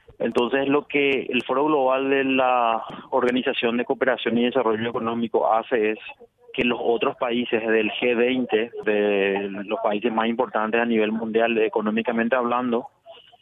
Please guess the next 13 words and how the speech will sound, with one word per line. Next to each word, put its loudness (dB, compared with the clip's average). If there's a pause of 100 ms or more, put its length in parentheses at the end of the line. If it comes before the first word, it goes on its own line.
(500)
eh, 0
tienen 0
que -2
evaluarle 2
a, 2
al -2
país -4 (140)
que 0
cumpla 2
con -2
esas 0 (140)
reglas. 0 (460)
Entonces, 0